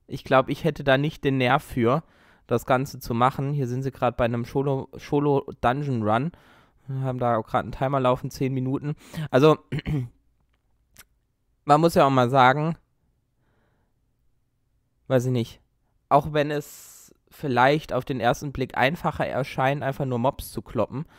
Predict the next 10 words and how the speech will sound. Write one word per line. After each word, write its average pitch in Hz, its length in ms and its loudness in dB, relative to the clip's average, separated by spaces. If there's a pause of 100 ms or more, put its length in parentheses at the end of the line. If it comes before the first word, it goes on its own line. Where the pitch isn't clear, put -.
(320)
anstatt 120 680 -2
jetzt - 680 -6 (140)
groß, - 800 -2 (800)
keine 127 260 -2
Ahnung, 123 260 0
zu 127 140 -10
questen 131 420 -2
oder 110 240 0
sonst 127 340 -6
was. 113 320 -2